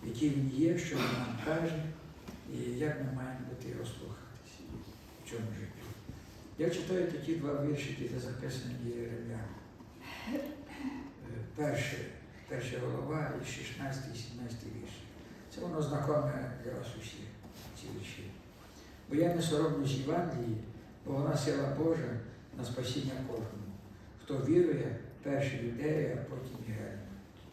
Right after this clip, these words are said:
І правда бо Божа з'явилася в ній з віри в віру, як написано, а праведний житиме вірою». Хотівши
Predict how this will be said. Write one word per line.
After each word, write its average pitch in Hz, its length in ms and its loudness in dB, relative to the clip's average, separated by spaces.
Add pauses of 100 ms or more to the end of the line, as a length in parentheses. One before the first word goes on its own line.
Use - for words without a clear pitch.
(440)
І 151 100 4
правда 180 440 6
бо 139 80 4
Божа 127 380 0
з'явилася 113 640 -4 (560)
в 131 160 -2
ній 131 240 2 (260)
з 117 220 -2
віри 151 480 4
в 139 40 2
віру, 208 260 6 (460)
як 135 140 0
написано, 131 560 -2 (400)
а - 80 -4
праведний 196 880 6 (380)
житиме 131 600 2 (640)
вірою». 104 280 -6 (3500)
Хотівши 196 800 4